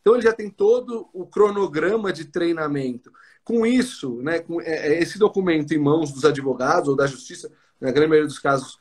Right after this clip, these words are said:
a, a justiça solicitou os clubes, e os clubes tiveram que entregar esse cronograma, fica claro que o atleta trabalhou no adicional, no-, teve, trabalhou durante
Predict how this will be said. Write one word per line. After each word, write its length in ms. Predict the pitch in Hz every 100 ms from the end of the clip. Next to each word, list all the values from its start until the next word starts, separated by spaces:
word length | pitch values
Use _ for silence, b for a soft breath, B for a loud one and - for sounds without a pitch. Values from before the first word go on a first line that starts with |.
| _ -
a, 380 | 131 131 131
a 40 | 135
justiça 560 | 143 139 - 165 151
solicitou 640 | 147 147 139 139 - 151 143
os 100 | -
clubes, 340 | - 147 139
e 20 | 139
os 80 |
clubes 200 | - 143
tiveram 260 | - 147 165
que 100 | 156
entregar 460 | 156 156 131 135 165
esse 160 | -
cronograma, 580 | - 156 135 143 208 226 b b b
fica 260 | 196 233 226
claro 560 | 180 170 214 262 135 - _ _ _
que 240 | - 156 156
o 140 | 160
atleta 420 | 156 156 151 147
trabalhou 640 | 143 143 143 135 147 165 - -
no 80 | 143
adicional, 340 | 143 147 139
no-, 140 | 139 135
teve, 320 | 165 151 139 - -
trabalhou 360 | 139 139 160
durante 500 | 151 147 147 143 131